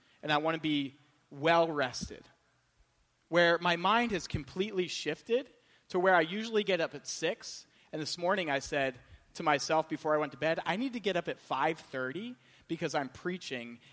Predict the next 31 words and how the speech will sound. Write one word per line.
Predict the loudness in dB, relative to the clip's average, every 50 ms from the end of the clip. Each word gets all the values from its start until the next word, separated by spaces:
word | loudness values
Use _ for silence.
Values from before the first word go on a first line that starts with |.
| -8
and | -6 -2 -2
I | -2 -2
need | -2 -4 -4 -4
more | -4 -4 -4 -4 -4
time | -4 -4 -6 -4 -4 -4
with | -6 -6 -4
God | -2 -2 -2 -2 -4
than | -6 -10
I | -12 -12
normally | -12 -12 -14 -14 -14 -14 -16 -16
get." | -16 -16 -16 -16 -18 _ _ _ _ _ _ _ _ _ _ _ _ _ _ _ _ _ _ _ _ _ _ _ _ _ _ _ _ _ _ _ _ _ _ _ _ _ _ _ _ _ _ _ _ _ _ _ _ _ _ _ _ _ _ _ _ _ _ _ _ _ _ _ _ _ _ _ _ _ _ _ _ _ _ _ _ _ _ _ _ _ _ _ _ -2
I | 0 2
listened | 2 2 2 0 -6 -6 -2
to | 2 2 2
a | 2
podcast | 2 2 2 4 4 4 2 2 0 2 2 0 0 2
that | 2 4 4 2 -2 -14 -20 _ _ _ _ -6
challenged | 0 2 4 4 4 2 0 -4 -8
me | -6 -6 -6 -6
to | -4 -4 -4 -4 -6 -8 -20 -20 -20 _ _ _ _ _
change | -6 -4 -2 -2 -2 -2 -6 -6
one | -2 2 2 4 4 2 0 -4
thing | -4 -2 -2 -2 -2 -2
in | -4 -2
my | 0 2 2 2
life | 2 2 0 0 0 -2 -2 -2
that | -4 -4 -4 -4
would | -8 -6 -2
then | -2 -2 -2 -2 -4
change | -8 -6 -6 -6 -6 -6 -6 -6
everything. | -6 -6 -6 -8 -12 -14 -16 -18 -18